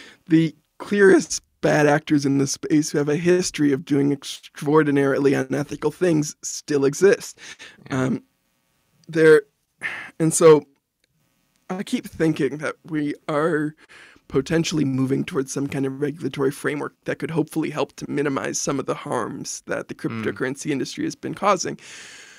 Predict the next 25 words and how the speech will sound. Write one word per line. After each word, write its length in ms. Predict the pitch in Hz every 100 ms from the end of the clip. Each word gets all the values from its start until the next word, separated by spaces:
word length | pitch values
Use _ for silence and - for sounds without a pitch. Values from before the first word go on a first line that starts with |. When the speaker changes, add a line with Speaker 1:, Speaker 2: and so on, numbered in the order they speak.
| - _ _ _ -
Speaker 1:
But 140 | 160
I'm 380 | 170 175 165 151 - _ -
deeply 320 | 208 202 175
skeptical 560 | - 165 151 - 151 147
because 280 | 143 143
of 160 | 135 151 _
some 200 | - 160
of 160 | 143 143
the 120 | 147
fundamental 640 | 143 147 147 143 139 156 139
and 120 | 139
structural 560 | - - 139 - 147 151
issues 460 | - - - -
with 400 | - 151 151 - - -
our 220 | 143 139
government 500 | 147 139 147 147 147
and 80 | 147
with 100 | 151
the 60 |
way 140 | 139 -
we 120 | 160
handle 280 | 165 185 156
these 300 | - 127 -
things, 340 | 104 160 -
right? 240 | 156 151